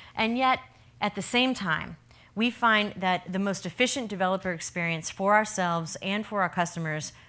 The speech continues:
happens when we use Heroku. So most of the majority of this presentation is gonna be about how we ourselves build applications on top of Heroku and how our customers do as well and why they do it.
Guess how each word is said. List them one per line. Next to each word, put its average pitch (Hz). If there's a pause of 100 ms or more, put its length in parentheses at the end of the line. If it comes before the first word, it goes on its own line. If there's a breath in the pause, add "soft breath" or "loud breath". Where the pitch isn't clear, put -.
(140 loud breath)
happens 208
when 170
we 160
use 160
Heroku. 151 (480 loud breath)
So 196
most 226
of 277
the 254
majority 196
of 175
this 180
presentation 170
is 160
gonna 180
be 180
about 170
how 196
we 190
ourselves 185
build 185
applications 170
on 165
top 214
of 202
Heroku 175 (260 loud breath)
and 190
how 190
our 180
customers 196
do 175
as 165
well 165 (220 loud breath)
and 175
why 226
they 175
do 127
it. -